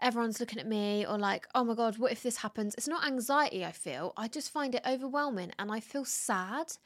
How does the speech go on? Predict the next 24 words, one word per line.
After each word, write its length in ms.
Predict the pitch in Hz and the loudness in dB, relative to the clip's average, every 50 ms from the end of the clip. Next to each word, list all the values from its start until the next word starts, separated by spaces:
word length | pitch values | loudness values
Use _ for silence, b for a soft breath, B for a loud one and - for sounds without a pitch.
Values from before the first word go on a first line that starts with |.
| B B B B B B B | B B B B B B B
and 120 | - 240 247 | -2 0 2
I 60 | 254 | 4
don't 240 | 233 285 302 294 - | 4 2 2 2 0
like 380 | 240 240 247 254 247 - - | 2 2 2 2 0 -2 -2
it. 180 | 214 220 254 311 302 | 2 2 2 2 2
I 100 | 294 269 | 0 -2
just 200 | - 254 - - | -4 -6 -6 -4
don't 200 | - 285 277 240 | -4 -4 -4 -6
have 140 | - 262 - | -10 -12 -14
fun. 560 | - - - - 208 190 196 226 285 311 311 B B B B B B B B B B B B - | -14 -6 -4 -2 -2 0 -2 -2 -4 -6 -10 B B B B B B B B B B B B 0
And 100 | 240 262 | 4 4
I'm 140 | 294 339 320 | 4 2 2
talking 320 | - 302 - - 214 196 | 0 -2 -2 0 -2 -4
clubs. 440 | - - - 226 214 165 - - - | -4 -2 2 4 4 4 2 0 -2
Like, 140 | 196 180 - | -2 -2 0
I 100 | - 240 | 0 0
love 280 | 254 262 285 285 311 - | 0 0 0 -2 -2 0
going 160 | - 262 240 | 0 0 0
out 140 | 226 214 - | 0 -2 -4
for, 80 | - | -6
like, 160 | 185 180 - 214 | -8 -6 -6 -6
a 20 | |
nice 220 | 214 208 214 - | -6 -6 -6 -6
dinner 600 | - - 277 269 247 220 202 196 190 185 180 180 | -2 0 2 2 4 4 4 4 4 2 2 -2